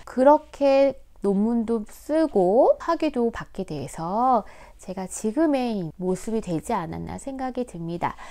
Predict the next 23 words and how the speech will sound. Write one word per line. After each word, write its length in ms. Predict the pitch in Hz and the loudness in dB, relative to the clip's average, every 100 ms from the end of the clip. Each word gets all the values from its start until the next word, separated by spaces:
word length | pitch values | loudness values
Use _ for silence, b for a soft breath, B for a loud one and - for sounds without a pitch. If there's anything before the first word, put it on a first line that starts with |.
| B B | B B
되짚어 540 | - 233 370 370 370 | 0 2 4 6 6
보면 720 | 302 220 208 220 220 220 226 214 | 4 0 0 0 0 -2 -4 -8
저는 840 | 180 180 190 202 220 240 208 156 - - | -6 -4 -2 -4 -4 -4 -4 -6 -10 -10
막 460 | 165 247 359 240 | 0 4 4 2
이렇게 240 | 196 - 175 | -2 -6 -8
막 200 | 170 165 | -6 -4
엄청 320 | 180 214 240 | -2 -2 2
활달하고 680 | 453 494 554 508 466 370 302 | 2 6 6 8 6 4 2
막, 240 | 190 165 - B B B B B - | 2 0 -4 B B B B B -8
막 200 | 190 175 | -6 -4
리더십이 720 | 170 233 277 339 - 302 254 | 0 4 6 4 4 0 0
있고 220 | 208 - | -2 -4
막 160 | 208 190 | -4 -4
주도적으로 640 | - 202 269 277 262 233 | -4 2 4 4 4 0
막 180 | 202 208 | -2 -2
끌고 320 | 381 415 392 | 0 0 2
가고 220 | 359 294 | 2 2
그렇지는 640 | 269 - 262 294 277 262 233 | 0 4 6 6 0 -4 -4
않지만 840 | 165 165 - 220 277 330 247 165 - | -4 -6 -6 -2 2 4 2 0 -4
내가 240 | 208 226 247 | 0 0 0
필요한 480 | - 359 381 359 | -2 -2 0 -2
거를 360 | 330 330 320 311 | 0 2 2 -2
내가 320 | 214 175 196 | -4 -4 -6